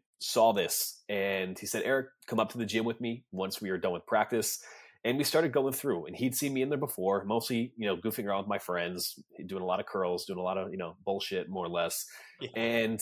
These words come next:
Speaker 1: we started working on power cleans, on deadlifts, on squats, you know, all these basic compound exercises that we all know are more or less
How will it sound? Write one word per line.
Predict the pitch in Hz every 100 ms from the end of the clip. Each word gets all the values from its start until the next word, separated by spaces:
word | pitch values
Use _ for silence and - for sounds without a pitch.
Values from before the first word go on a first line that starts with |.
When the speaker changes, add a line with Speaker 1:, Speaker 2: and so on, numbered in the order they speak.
| - 123
Speaker 1:
we | 117
started | 117 - 165 170 117 113 - -
working | 101 104 110
on | 90 95 95 95 -
power | 113 127
cleans, | 123 82 80 -
on | 101
deadlifts, | 92 117 95 76 -
on | 87
squats, | - - 107 78 - - _ _
you | 98
know, | 85 -
all | 117 135
these | 143 113
basic | - 117 117 123 - - _ -
compound | 101 98 101 98
exercises | 123 - - 90 90 95
that | 95
we | 110
all | 104
know | 101 120 98 - - - _
are | 92 92 92 95 92 -
more | 107 131
or |
less | 110 139 104 - -